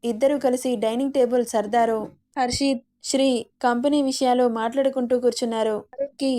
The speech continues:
హర్షిత్ పిల్లలతో కాస్త టైంపాస్ అవుతుంది. "నువ్వు ఇక్కడే ఉండు బాబాయ్, నీతో ఇలా ఆడుకుంటుంటే అసలు టైమే తెలియట్లేదు," అంటుంది హర్షిత్ కూతురు. "పేర్లు మర్చిపోయా,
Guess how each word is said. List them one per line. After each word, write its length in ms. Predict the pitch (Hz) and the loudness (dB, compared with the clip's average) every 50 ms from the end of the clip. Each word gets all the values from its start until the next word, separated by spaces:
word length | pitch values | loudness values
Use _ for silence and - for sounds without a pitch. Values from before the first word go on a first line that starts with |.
| 208 - - | -4 -8 -10
హర్షిత్ 480 | - - 247 247 240 - 294 277 254 - | -4 -2 0 0 0 0 0 -2 -2 -4
పిల్లలతో 500 | _ 269 247 254 269 269 269 254 269 262 254 240 | _ -2 0 2 2 2 2 2 2 2 2 2
కాస్త 380 | 220 - 240 233 240 - 269 247 | 0 0 -2 -2 0 0 0 0
టైంపాస్ 480 | 220 214 226 220 226 240 269 262 254 - | 0 0 -2 -4 -2 -2 -2 -2 0 0
అవుతుంది. 400 | 240 226 220 240 226 220 233 220 214 208 - _ _ _ _ _ _ _ _ _ | 0 0 0 0 0 0 -2 -2 -2 -6 -12 _ _ _ _ _ _ _ _ _
"నువ్వు 240 | 240 262 269 269 277 262 - - - | -4 -2 2 2 2 2 2 0 -4
ఇక్కడే 380 | 220 220 220 - 285 294 302 294 269 | -6 -6 -2 0 0 2 2 2 2
ఉండు 260 | 233 214 214 220 277 | 0 -2 0 0 0
బాబాయ్, 440 | 269 285 277 254 240 240 233 226 226 226 - _ _ _ _ _ _ | 2 2 2 4 2 2 2 0 -2 -4 -8 _ _ _ _ _ _
నీతో 300 | 240 254 269 262 269 294 285 | -2 0 0 2 4 4 4
ఇలా 220 | 277 269 269 262 | 4 4 4 4
ఆడుకుంటుంటే 640 | 254 240 240 254 269 277 285 262 262 254 240 233 254 247 247 220 - - | 2 4 2 0 0 0 0 -2 0 0 2 2 4 4 4 0 -2 -6
అసలు 280 | 240 - - 269 254 254 | -6 -2 0 2 2 2
టైమే 420 | 220 - 233 220 226 233 247 277 | 2 2 0 0 0 0 0 0
తెలియట్లేదు," 640 | 302 - 311 269 269 254 247 240 247 240 233 233 233 226 220 - - _ - | 0 0 0 2 2 2 2 2 2 2 2 2 2 0 -2 -4 -8 _ -6
అంటుంది 340 | 233 240 240 262 254 247 247 262 | -4 0 0 2 2 2 0 0
హర్షిత్ 400 | 247 214 214 214 - 277 269 - | 0 -2 -2 -2 -4 -6 -6 -2
కూతురు. 360 | - 254 240 240 247 247 233 220 214 - _ _ _ | -2 -2 0 2 4 4 2 2 -2 -8 _ _ _
"పేర్లు 400 | 269 269 277 277 269 269 277 269 247 226 - - | -4 -2 -2 0 2 2 2 2 0 0 -4 -4
మర్చిపోయా, 640 | 233 240 240 233 - - 285 - 269 254 247 240 233 | -2 -2 0 0 0 -2 0 2 2 2 2 2 2